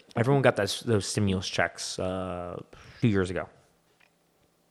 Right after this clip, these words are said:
It was really cool. The government said, "Hey, you know what? People lost their jobs. People are not working. We're trying to stop the spread of covid.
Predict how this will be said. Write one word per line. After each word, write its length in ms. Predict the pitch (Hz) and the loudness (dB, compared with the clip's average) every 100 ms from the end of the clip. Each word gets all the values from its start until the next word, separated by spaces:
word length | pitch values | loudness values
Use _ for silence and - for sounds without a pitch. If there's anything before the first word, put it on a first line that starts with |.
| _ _ _ _ - | _ _ _ _ -2
It 60 | |
was 140 | 120 104 | 0 2
really 220 | 117 127 | 4 2
cool. 440 | - 120 113 113 - | 4 4 4 2 -2
The 60 | |
government 280 | 104 107 107 | 0 2 2
said, 100 | 104 | 0
"Hey, 80 | 104 | 2
you 60 | 107 | 4
know 100 | 107 | 4
what? 240 | 107 104 | 4 2
People 160 | 113 104 | 0 2
lost 200 | 87 - | 2 0
their 80 | - | 0
jobs. 520 | 117 120 113 - - | 2 4 0 -6 -14
People 160 | - 104 | -4 0
are 40 | 95 | 0
not 120 | 85 | 4
working. 520 | 123 117 123 113 110 | 4 4 2 0 -2
We're 100 | - | -4
trying 300 | 101 104 98 | -2 2 0
to 300 | 90 95 90 | 0 0 0
stop 240 | 85 104 - | 2 2 2
the 60 | |
spread 260 | - 104 95 - | 0 0 0 0
of 140 | 87 | 0
covid. 260 | - 135 | 4 6